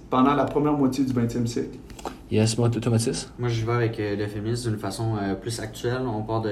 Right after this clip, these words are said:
Speaker 3: mille neuf cent quatre-vingt-cinq, on s'en va jusqu'à aujourd'hui.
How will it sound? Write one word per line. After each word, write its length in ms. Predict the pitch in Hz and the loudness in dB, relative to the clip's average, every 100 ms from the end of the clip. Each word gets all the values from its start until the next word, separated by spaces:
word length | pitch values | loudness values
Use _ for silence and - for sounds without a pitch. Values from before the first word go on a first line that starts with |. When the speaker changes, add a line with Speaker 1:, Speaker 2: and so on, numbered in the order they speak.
| 101 | -2
Speaker 3:
mille 100 | 107 | -2
neuf 120 | 107 | -4
cent 100 | 113 | -4
quatre-vingt-cinq, 680 | 113 113 104 101 - 120 113 | -6 -4 -4 -4 -4 -4 -4
on 60 | 101 | -6
s'en 180 | 104 95 | -8 -8
va 100 | 101 | -8
jusqu'à 520 | 101 - 98 95 95 | -10 -6 -4 -2 -2
aujourd'hui. 360 | 95 95 98 | -4 -6 -8